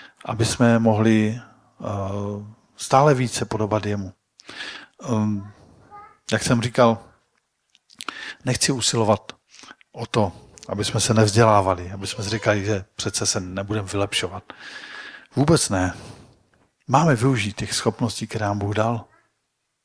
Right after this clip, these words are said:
Máme se vzdělávat, poznávat nové věci. To vše, co do nás Bůh vložil,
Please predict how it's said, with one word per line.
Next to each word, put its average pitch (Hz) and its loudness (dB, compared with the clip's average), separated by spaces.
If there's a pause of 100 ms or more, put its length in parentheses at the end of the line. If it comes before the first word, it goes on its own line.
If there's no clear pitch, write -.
(440)
Máme 127 2 (460)
se - -8
vzdělávat, 113 2
poznávat 104 0
nové 104 0
věci. 95 -6 (1500)
To 135 4
vše, 185 4
co 143 2
do 127 4
nás 127 6
Bůh 113 6
vložil, 131 4